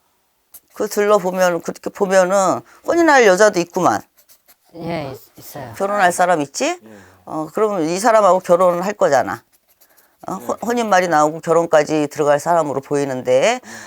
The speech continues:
Speaker 3: 예.
Speaker 1: 이, 이 여자는 알고 있어? 이런 상황을?
Speaker 2: 아,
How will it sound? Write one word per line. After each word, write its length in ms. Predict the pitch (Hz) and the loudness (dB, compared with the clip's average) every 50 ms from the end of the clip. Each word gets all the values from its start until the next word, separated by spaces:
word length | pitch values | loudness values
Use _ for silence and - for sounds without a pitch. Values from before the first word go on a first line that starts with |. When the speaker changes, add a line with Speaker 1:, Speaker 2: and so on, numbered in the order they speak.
| - - - | -12 -8 -6
Speaker 3:
예. 40 | |
Speaker 1:
이, 120 | 180 190 190 - - _ _ _ - | -4 -4 -4 -6 -10 _ _ _ -8
이 440 | - 214 233 233 226 226 220 208 202 | -6 -4 -2 0 0 0 2 4 4
여자는 320 | 196 185 196 196 190 190 190 180 | 4 6 4 4 4 4 2 2
알고 320 | - 156 180 185 185 180 | 2 2 2 2 0 -2
있어? 320 | 165 165 - - 151 349 - _ _ _ | -4 -4 -4 -6 -8 -8 -8 _ _ _
이런 180 | - 160 165 160 | -6 -6 -4 -4
상황을? 460 | 190 196 202 202 214 247 320 349 - _ _ _ _ _ _ _ _ _ _ _ _ _ _ _ _ _ _ _ _ _ _ _ _ _ _ _ _ _ _ _ _ _ _ - | -4 -4 -4 -4 -4 -4 -6 -8 -10 _ _ _ _ _ _ _ _ _ _ _ _ _ _ _ _ _ _ _ _ _ _ _ _ _ _ _ _ _ _ _ _ _ _ -16
Speaker 2:
아, 540 | 170 147 143 143 131 123 117 113 107 101 | -12 -12 -10 -10 -12 -14 -16 -16 -18 -20